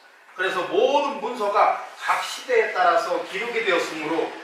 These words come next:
우리는 성경 전체를 알고 그 짝을 맞춰야지만이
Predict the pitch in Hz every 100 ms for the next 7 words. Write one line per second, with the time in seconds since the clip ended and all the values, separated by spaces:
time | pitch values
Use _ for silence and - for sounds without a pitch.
0 | - 202 226 226 - 277 285 262 - -
1 | 208 - - 220 233 220 - - - -
2 | 208 226 - 180 - - - - - 247
3 | 233 226 190 147 - - - 202 185 175
4 | 160 160 - -